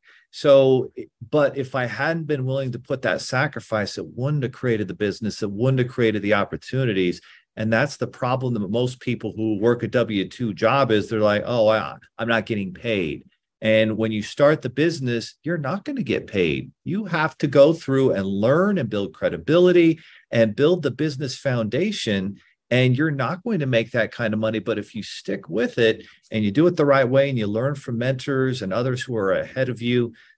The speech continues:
then you can create something that will change your life. And now the foundation you've built, eh, for everybody that listening, you went from those first few beds and, and assisted living facility and now you've scaled to two hundred plus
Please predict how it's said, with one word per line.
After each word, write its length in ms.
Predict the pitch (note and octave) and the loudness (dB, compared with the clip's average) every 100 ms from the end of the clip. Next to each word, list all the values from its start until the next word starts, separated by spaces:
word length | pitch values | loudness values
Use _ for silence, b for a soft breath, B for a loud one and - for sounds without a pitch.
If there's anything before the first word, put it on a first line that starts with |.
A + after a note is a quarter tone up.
| - | -4
then 120 | A#2+ | 0
you 140 | A#2 A#2 | 0 -2
can 220 | - G#2+ | -6 -8
create 340 | - A2+ A#2 | -2 0 0
something 440 | - A#2+ G#2 A#2 G2+ | -2 -4 -4 -4 -4
that 100 | F#2+ | -4
will 100 | F#2 | -6
change 320 | - A#2+ G2+ | -6 -6 -2
your 100 | G#2+ | 0
life. 200 | A#2+ A2 | 0 -2
And 160 | A2+ A2+ | -4 -2
now 160 | B2+ | -2
the 80 | D#3+ | -2
foundation 640 | D#3 D#3+ C3 B2+ A#2+ A#2 G#2+ | -2 -2 0 0 -2 -4 -4
you've 300 | D#3+ A#3 - | -2 -2 2
built, 380 | F#2+ F#2+ - B B B - | 4 4 0 B B B 0
eh, 180 | A2 | 0
for 160 | G2+ C3 | 2 2
everybody 380 | C#3+ D#3 C#3+ C3+ | 2 4 2 0
that 140 | A#2+ | -2
listening, 640 | A#2+ F#3 - A#2 G#2+ G#2+ - _ | -2 -2 -2 -2 -2 -4 -12 _
you 160 | B2 C#3 | 2 4
went 260 | D#3 D#3 - | 6 4 0
from 340 | D3 C#3 C3+ | 0 0 0
those 280 | A#2+ A2 - | -2 -2 -4
first 520 | - E3+ F3 F3 - | -4 -2 -2 -6 -18
few 480 | - E3 D#3+ D3+ B2 | -8 -2 0 0 0
beds 640 | - C#3 D3+ D3+ C#3+ B2 | 2 4 4 0 -4 -4
and, 180 | G#2+ G2 | -4 -4
and 160 | F#2 | -6
assisted 380 | G2 - C3+ C3+ | -6 -6 -6 0
living 260 | B2 G#3 G3+ | 0 0 -2
facility 720 | - G2+ B2+ A#2 A2+ A2+ G#2+ B _ B2+ | -4 -4 2 2 4 0 -4 B _ -2
and 140 | A#2 | 2
now 220 | B2+ D3 | 4 4
you've 280 | E3 B2+ G#2 | 4 2 -2
scaled 760 | - - - D3+ E3+ C3 A#2 - | -6 -12 -4 0 2 0 -2 -8
to 120 | A2+ - | -16 -14
two 260 | - F#3 | -10 -8
hundred 380 | D3 D3+ A#2+ G#2 | -6 -6 -8 -10
plus 420 | _ D3 C#3 C3 | _ -2 -2 -4